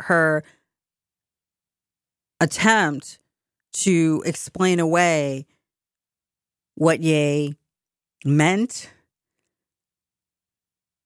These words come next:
and what was, what was in his mi-, what was in his heart, shame on her. I mean, she's just, she's vile. <laughs> She's vile, and that's just, that's just it. Now, the last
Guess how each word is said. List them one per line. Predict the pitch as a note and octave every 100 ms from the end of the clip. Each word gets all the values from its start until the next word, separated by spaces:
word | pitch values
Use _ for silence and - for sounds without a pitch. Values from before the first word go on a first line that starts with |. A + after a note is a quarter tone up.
| _ _
and | D#3+
what | D#3 C#3
was, | E3+ D3+ -
what | D3+ D#3
was | D#3+ D#3
in | E3
his | D3 D#3 C#3+
mi-, | D3 -
what | D#3 D#3
was | E3 D#3
in | D#3
his | D#3 -
heart, | D#3+ E3 G3+ G3+ _ _ _ _ _ - - E3
shame | - F3+ D3+ C#3+
on | C3
her. | A#2+ A2 G#2 _ _ -
I |
mean, | E3 D#3
she's | - F#3 D#3+
just, | - D3+ - - -
she's | - - C#3+
vile. | D3 C3+ B2+ A2+ - _ -
<laughs> | - D4+ - C#4+ - - -
She's | - A#3 F#3
vile, | E3+ D3+ D3+ C#3
and | D3+ C#3+ E3 D#3
that's | D#3+ -
just, | D3+ - -
that's | C#3 -
just | - C3 -
it. | C3+ A2+ - _ _ _ _ _ _ _ _ _ _ _ _ _ _ _ _ - _ _ _ _ _
Now, | F3+
the | F3+
last | G3+ G#3+ A3 -